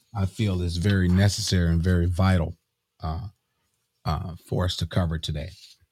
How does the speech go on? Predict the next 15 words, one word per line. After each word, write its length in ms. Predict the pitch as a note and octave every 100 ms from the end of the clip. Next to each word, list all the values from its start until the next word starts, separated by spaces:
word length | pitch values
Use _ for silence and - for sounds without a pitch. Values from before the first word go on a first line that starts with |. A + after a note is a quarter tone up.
| -
All 60 |
right. 260 | E2+ G2 D3 _ _ _ _ _ _ _ _ _ _ _ _ _ _ _ _ _ _ _ _ _ _ _ E2
All 80 |
right. 160 | F2 G2 - - - -
So 140 | -
let's 200 | C3+ F3
take 220 | - D3
a 40 | B2+
look 220 | F#2+ D#2+
here. 180 | D#2+ D#2+ _ _ _ _ _ _ A#2+
Uh, 260 | G2+ F#2 G#2+ -
we 100 | F#2+
covered 320 | B2+ B2 B2
last 320 | B2 A#2 -
week, 380 | G#2+ A2+ B2